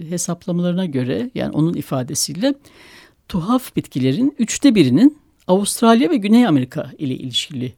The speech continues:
olduğunu söylemiş. E, Hooker'ın bilimsel çalışmalar için daha fazla veriye ihtiyacı vardı.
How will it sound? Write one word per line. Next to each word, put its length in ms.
olduğunu 580
söylemiş. 600
E, 320
Hooker'ın 560
bilimsel 420
çalışmalar 440
için 240
daha 160
fazla 400
veriye 260
ihtiyacı 560
vardı. 420